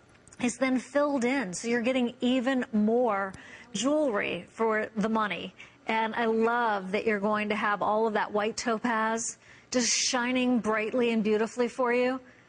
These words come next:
That's a fantastic value on this ring for forty-nine dollars and ninety cents. Do you see how it's paisleys? Two paisleys right there that create the bypass.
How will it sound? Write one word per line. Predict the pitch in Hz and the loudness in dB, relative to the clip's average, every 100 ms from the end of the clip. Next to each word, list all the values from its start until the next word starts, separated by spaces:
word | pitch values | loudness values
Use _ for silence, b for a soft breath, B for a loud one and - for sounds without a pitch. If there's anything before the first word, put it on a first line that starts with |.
| B - | B -8
That's | 220 208 | -8 -6
a | |
fantastic | 202 180 - - 196 - - | -8 -6 -6 -4 -4 -6 -10
value | 190 185 185 | -6 -6 -6
on | 190 175 | -8 -6
this | 190 196 | -6 -6
ring | 175 185 | -10 -12
for | 202 | -14
forty-nine | - 214 220 240 220 214 | -4 -2 2 2 2 0
dollars | 196 196 208 214 | 0 0 -2 -2
and | |
ninety | 202 202 220 | -4 -2 -2
cents. | - 226 226 - | 0 -2 -4 -4
Do | 233 | -4
you | |
see | - 277 | 0 0
how | 247 | 0
it's | 240 | -2
paisleys? | - 220 214 240 269 254 - B B B B | -2 -2 0 0 -2 -2 -10 B B B B
Two | - 311 | 0 2
paisleys | 285 302 262 247 285 311 320 262 | 2 2 2 2 2 2 0 2
right | 240 254 | 2 0
there | 269 262 269 294 | 2 2 2 0
that | 247 208 - | -2 -4 -6
create | - 240 233 233 | -2 0 2 0
the | |
bypass. | 208 214 214 277 262 269 277 - | -2 -2 -2 -2 0 0 -4 -10